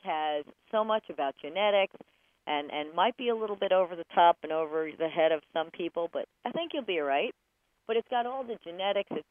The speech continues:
got about the, why you should and shouldn't rescue, why you should and shouldn't buy from a breeder, why you should and shouldn't buy from a pet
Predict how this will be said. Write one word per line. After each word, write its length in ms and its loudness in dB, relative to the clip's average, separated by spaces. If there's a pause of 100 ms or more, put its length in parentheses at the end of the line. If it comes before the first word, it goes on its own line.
got 300 -2 (320)
about 360 2
the, 80 -10 (340)
why 520 2
you 120 -10 (140)
should 240 -2
and 140 -12 (120)
shouldn't 320 -10
rescue, 480 -4
why 300 -2
you 160 -10 (120)
should 180 -8
and 180 -16
shouldn't 320 -8
buy 320 0
from 160 -16
a 120 -18
breeder, 380 -2
why 200 -2
you 180 -10 (140)
should 220 -2
and 200 -10 (120)
shouldn't 340 -10
buy 260 -2 (100)
from 160 -8
a 120 -6 (420)
pet 200 4